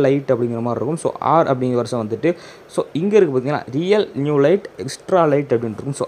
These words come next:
அதை அப்படியே ஒரு டச் பண்ணீங்கன்னா, எக்ஸ்ட்ரா கியர் அப்படின்னு ஒரு ஆப்ஷன் ரெண்டாவது தான் இருக்கும். அதை கிளிக் பண்ணீங்கன்னா, பாஸ்வேர்டு கேட்கும். பாஸ்வேர்டு என்ன அப்படின்னு பார்த்தீங்கன்னா, தமிஷ் கேமிங் ரெண்டாயிரத்தி ஐந்நூறு அப்படிங்கிறது தான் பாஸ்வேர்டு. So,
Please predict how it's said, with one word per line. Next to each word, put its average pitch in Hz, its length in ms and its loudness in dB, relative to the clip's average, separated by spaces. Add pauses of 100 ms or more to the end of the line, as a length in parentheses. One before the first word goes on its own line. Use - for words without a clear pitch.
(140)
அதை 165 300 2
அப்படியே 175 220 2
ஒரு 139 440 0
டச் 135 220 -2
பண்ணீங்கன்னா, 143 400 -2 (360)
எக்ஸ்ட்ரா 214 460 2
கியர் 165 460 2
அப்படின்னு 135 400 0
ஒரு 117 160 -4
ஆப்ஷன் 175 420 0
ரெண்டாவது 151 460 2
தான் 143 100 4
இருக்கும். 143 260 -2 (160)
அதை 180 380 2
கிளிக் 170 220 -2
பண்ணீங்கன்னா, 139 420 -2 (400)
பாஸ்வேர்டு 170 520 2
கேட்கும். 123 320 -2 (360)
பாஸ்வேர்டு 214 520 4
என்ன 170 380 0
அப்படின்னு 117 260 -4
பார்த்தீங்கன்னா, 110 320 -4 (200)
தமிஷ் 202 520 0
கேமிங் 175 360 0 (200)
ரெண்டாயிரத்தி 175 560 0
ஐந்நூறு 139 280 0
அப்படிங்கிறது 123 380 -2
தான் 147 100 -6
பாஸ்வேர்டு. 127 460 0 (1000)
So, 143 200 0